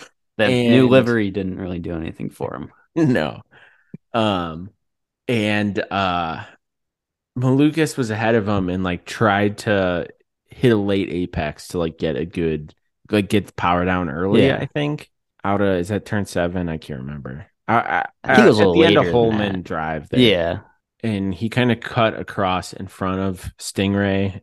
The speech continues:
Speaker 2: and Stingray was not making the corner,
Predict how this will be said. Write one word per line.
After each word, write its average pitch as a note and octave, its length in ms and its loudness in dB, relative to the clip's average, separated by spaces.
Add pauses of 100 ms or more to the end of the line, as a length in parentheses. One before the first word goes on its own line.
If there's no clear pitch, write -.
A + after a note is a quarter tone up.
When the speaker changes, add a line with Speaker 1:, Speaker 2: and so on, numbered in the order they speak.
Speaker 2:
and F2 140 -6
Stingray E2 540 -6
was D#2+ 300 -8 (280)
not G2 320 0
making D2 280 -8
the - 60 -14
corner, B1+ 480 -12